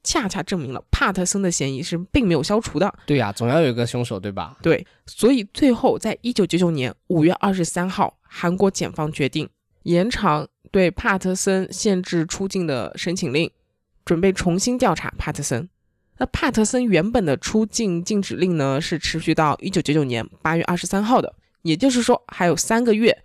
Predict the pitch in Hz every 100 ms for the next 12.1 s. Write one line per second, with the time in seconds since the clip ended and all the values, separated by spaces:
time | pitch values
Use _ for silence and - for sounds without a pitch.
0 | _ _ - - 175 160 180 175 185 170
1 | 151 - 196 170 170 151 - 170 160 220
2 | 208 180 - _ _ _ _ - 196 247
3 | 269 208 196 185 113 156 156 - 180 156
4 | 156 147 - 214 220 202 175 160 - 135
5 | 170 135 165 - 285 175 165 165 160 -
6 | 147 143 202 302 202 - 139 151 151 -
7 | 151 151 151 165 165 127 147 - - _
8 | _ _ _ 240 240 233 269 311 285 160
9 | 165 190 220 240 233 - 302 233 180 127
10 | 185 - - 262 220 214 190 170 156 165
11 | 151 160 143 175 240 202 156 - 143 101
12 | -